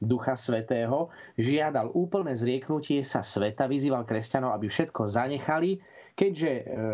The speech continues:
pochádzal zo Sfríg-, e, z Frígie, preto sa aj tento blúd, e, okrem montanizmu zvykne označovať aj ako frigizmus, keďže sa,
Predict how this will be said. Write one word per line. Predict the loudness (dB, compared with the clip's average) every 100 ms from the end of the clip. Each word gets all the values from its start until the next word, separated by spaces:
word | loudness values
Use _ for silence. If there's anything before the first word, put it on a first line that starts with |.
| -2 0
pochádzal | -2 0 0 0 -2
zo |
Sfríg-, | -4 0 0 0 -2 -4
e, | -2 -2
z | -2
Frígie, | 0 0 2 0 2 -2 -6 -18 -4
preto | -2 0
sa | 0 0 0
aj | -2
tento | -2 0
blúd, | 2 0 0
e, | -2
okrem | 0 0 0 0 0 0
montanizmu | 0 0 -2 0 0
zvykne | 0 -2 0
označovať | 0 0 0 -2 0 0 0 0
aj | 0 2 -2
ako | -2
frigizmus, | -2 0 0 0 0 2 0 -2
keďže | -2 0 0 0
sa, | -2 -4